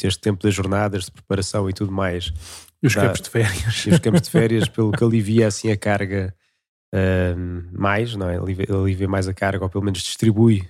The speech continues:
Speaker 1: uns pelos outros a carga que há a fazer. E pelo que é uma alegria, não é? Termos mais uma pessoa cá para,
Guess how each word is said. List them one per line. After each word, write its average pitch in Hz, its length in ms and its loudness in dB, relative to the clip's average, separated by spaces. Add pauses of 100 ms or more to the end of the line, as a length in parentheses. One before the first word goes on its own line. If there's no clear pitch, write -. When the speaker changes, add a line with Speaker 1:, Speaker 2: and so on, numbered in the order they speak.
Speaker 1:
uns 95 260 -4
pelos 104 260 0
outros 107 260 0
a 104 60 -2
carga 95 300 -4
que - 120 -12
há 95 60 -4
a 92 60 -4
fazer. 104 420 -2 (800)
E 127 100 4
pelo 147 340 2
que 160 360 4 (560)
é - 40 -2
uma 101 100 0
alegria, 127 360 2 (240)
não 98 80 -4
é? 90 40 -4
Termos 98 240 0
mais 101 480 0
uma 101 200 -2
pessoa 101 240 -4
cá 95 200 -6
para, 101 200 -2